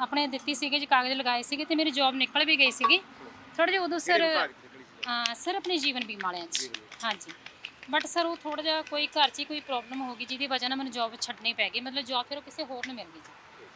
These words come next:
Speaker 1: ਉਹ ਵੀ ਸਰ ਜਿਹੜੇ ਪੋਸਟਮੈਨ ਉੱਥੇ ਆਏ ਸੀਗੇ, ਦੇਣ ਆਏ ਸੀਗੇ ਮੇਰੇ ਕੋਲ ਮੇਰੀ ਐਪਲੀਕੇਸ਼ਨ, ਮੇਰੀ ਚਿੱਠੀ ਉਹ, ਤੇ ਸਰ ਉਹਨਾਂ ਦੀ ਬੇਟੀ ਨੂੰ ਫਿਰ ਜੌਬ ਮਿਲੀ ਹੈ। ਇਹ ਤਾਂ ਉੱਨੀ ਸੌ ਛਿਆਨਵੇਂ ਦੀ ਗੱਲ ਹੈ ਜੀ, ਉਦੋਂ ਦੀ ਗੱਲ ਹੈ ਜਦੋਂ ਮੈਂ ਤੁਹਾਨੂੰ ਦੱਸ ਰਹੀ ਵੀ ਮੈਂ ਜੌਬ ਕੀਤੀ ਹੈ।
Speaker 2: ਤੁਹਾਡਾ ਬੇਟਾ ਇੱਕ ਤਾਂ ਦਸ ਪੜ੍ਹਿਆ, ਦੂਜਾ ਕਿੰਨਾ ਪੜ੍ਹਿਆ ਹੋਇਆ?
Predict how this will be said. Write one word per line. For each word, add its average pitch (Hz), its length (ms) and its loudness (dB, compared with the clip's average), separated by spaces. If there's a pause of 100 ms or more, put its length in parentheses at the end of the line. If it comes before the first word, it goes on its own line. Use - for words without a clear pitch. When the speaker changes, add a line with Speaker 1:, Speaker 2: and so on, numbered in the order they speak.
(300)
Speaker 1:
ਉਹ 262 100 2
ਵੀ 294 120 2
ਸਰ 285 220 2
ਜਿਹੜੇ 262 200 4
ਪੋਸਟਮੈਨ 254 520 0
ਉੱਥੇ 262 160 2
ਆਏ 233 160 4
ਸੀਗੇ, 277 400 4 (160)
ਦੇਣ 277 220 8
ਆਏ 285 120 6
ਸੀਗੇ 233 240 0
ਮੇਰੇ 240 160 -2
ਕੋਲ 220 120 -8
ਮੇਰੀ 220 140 0
ਐਪਲੀਕੇਸ਼ਨ, 220 400 -2
ਮੇਰੀ 240 140 0
ਚਿੱਠੀ 233 340 -2
ਉਹ, 262 220 -2 (500)
ਤੇ 262 100 -2
ਸਰ 262 380 2
ਉਹਨਾਂ 262 200 -4
ਦੀ 277 80 -2
ਬੇਟੀ 226 280 2
ਨੂੰ 247 100 -2
ਫਿਰ 247 140 -2
ਜੌਬ 214 220 -4
ਮਿਲੀ 170 260 -14
ਹੈ। - 300 -10
ਇਹ 269 60 2
ਤਾਂ 247 240 -2
ਉੱਨੀ 254 220 -6
ਸੌ 269 140 -4
ਛਿਆਨਵੇਂ 247 380 2
ਦੀ 202 100 -6
ਗੱਲ 180 160 -4
ਹੈ 180 60 -16
ਜੀ, - 80 -20 (420)
ਉਦੋਂ 247 160 0
ਦੀ 262 140 4
ਗੱਲ 220 140 6
ਹੈ 220 40 4
ਜਦੋਂ 220 180 -4
ਮੈਂ 220 80 -4
ਤੁਹਾਨੂੰ 220 160 -8
ਦੱਸ 214 220 0
ਰਹੀ 214 80 -6
ਵੀ 208 100 -12
ਮੈਂ 208 440 -4 (280)
ਜੌਬ 196 220 -8
ਕੀਤੀ 190 260 -18
ਹੈ। 202 60 -16 (180)
Speaker 2:
ਤੁਹਾਡਾ 175 180 -4
ਬੇਟਾ 160 260 -6
ਇੱਕ 160 120 -6
ਤਾਂ 170 120 -2
ਦਸ 151 220 4
ਪੜ੍ਹਿਆ, 165 200 4
ਦੂਜਾ 151 260 0
ਕਿੰਨਾ 151 180 -2
ਪੜ੍ਹਿਆ 151 220 -6
ਹੋਇਆ? 143 100 -10